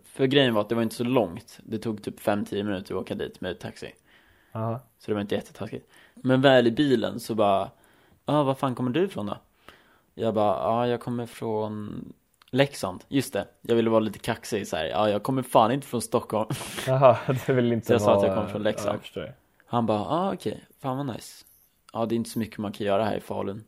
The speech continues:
Speaker 1: Oj, nu sa jag vad jag var, men skitsamma. Nej, men han bara, "Ja, Falun är inte så jävla bra alltså." Jag bara, "Men va? Ni har ju skitmycket grejer. Ni har så här Falu koppar, vad fan heter den?"
Speaker 2: Falu rödfärg?
Speaker 1: Nej, Falu
Speaker 2: Koppargruva?
Speaker 1: koppargruva. Han bara,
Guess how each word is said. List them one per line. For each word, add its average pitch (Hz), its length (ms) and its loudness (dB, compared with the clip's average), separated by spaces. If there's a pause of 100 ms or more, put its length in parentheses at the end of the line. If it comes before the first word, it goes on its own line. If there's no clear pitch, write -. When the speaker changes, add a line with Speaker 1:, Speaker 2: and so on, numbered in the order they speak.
(120)
Speaker 1:
Oj, 139 180 6
nu 117 140 -2
sa 110 220 -2
jag 101 120 -4
vad 101 180 -4
jag 101 60 -2
var, 95 220 -6
men 117 100 -6
skitsamma. - 440 -2 (380)
Nej, 117 160 -2
men 113 120 2
han 113 120 2
bara, 101 160 4
"Ja, 107 240 4
Falun 123 460 2
är 120 40 0
inte 101 120 -6
så - 100 -6
jävla - 180 -4
bra 113 340 -6
alltså." - 180 -16 (100)
Jag 104 180 -6
bara, 101 140 -2
"Men 120 180 -4
va? 147 140 0 (100)
Ni 127 120 -4
har 135 40 2
ju 131 60 0
skitmycket 151 580 -4
grejer. - 220 -6 (460)
Ni - 80 -8
har 117 80 -2
så 117 100 -4
här 101 60 -2
Falu 110 840 0
koppar, - 800 -6 (140)
vad 143 120 -18
fan 117 140 -4
heter 120 240 -4
den?" 90 140 -12 (380)
Speaker 2:
Falu 117 380 4
rödfärg? 110 840 2 (500)
Speaker 1:
Nej, 117 260 -2 (340)
Falu 120 240 -2
Speaker 2:
Koppargruva? 117 480 6
Speaker 1:
koppargruva. 117 680 -4 (560)
Han 107 200 -4
bara, - 240 -2